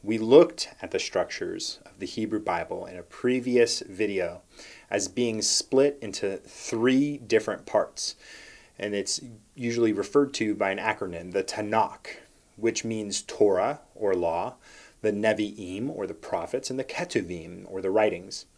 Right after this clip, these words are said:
The Septuagint was divided into four sections of the law, the proph-, the history, the poetry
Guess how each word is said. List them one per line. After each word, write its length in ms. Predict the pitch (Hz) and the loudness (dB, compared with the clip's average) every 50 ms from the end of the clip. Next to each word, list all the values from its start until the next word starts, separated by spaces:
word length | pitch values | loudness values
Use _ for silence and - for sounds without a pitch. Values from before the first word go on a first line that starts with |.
| _ - - - - - - - _ | _ -20 -20 -20 -20 -20 -20 -6 _
The 80 | - - | -2 4
Septuagint 960 | - 127 113 - - - - 277 262 175 117 - - 82 - 85 - - - - _ - | 6 4 4 4 2 2 4 6 6 6 6 4 0 -6 -10 -12 -14 -16 -18 -20 _ -4
was 160 | 117 110 98 | -2 0 0
divided 480 | 107 107 110 110 110 113 107 110 104 101 | 2 4 8 8 8 8 8 6 4 2
into 260 | 92 87 - - 90 | -2 -4 -6 -8 -8
four 580 | - - - - - - - 196 220 208 190 151 | -8 -10 -16 -18 4 8 10 10 12 10 8 6
sections 720 | - - - 110 - - - - - 78 92 98 - - | 4 2 0 0 0 -2 -6 -10 -10 -12 -12 -12 -12 -8
of 240 | - 104 98 87 | -6 -6 -6 -2
the 80 | 95 95 | -2 -2
law, 520 | 90 85 90 98 101 107 135 160 175 170 - - - _ _ | 0 4 6 6 8 8 6 4 0 -4 -10 -16 -20 _ _
the 80 | - - | -6 -6
proph-, 540 | - - - - 139 147 - - - - - | -6 0 4 8 10 10 10 8 4 -6 -4
the 140 | 123 117 107 | 0 0 2
history, 680 | - - 175 170 - - - 87 85 85 95 110 - - _ - | 6 6 6 6 4 2 -2 -2 -2 -2 -4 -6 -8 -14 _ -12
the 80 | - | -12
poetry 800 | - - - - - 151 156 151 - - - - 90 90 - - | -10 -10 -4 4 6 8 8 8 8 4 0 -4 -4 -4 -4 -8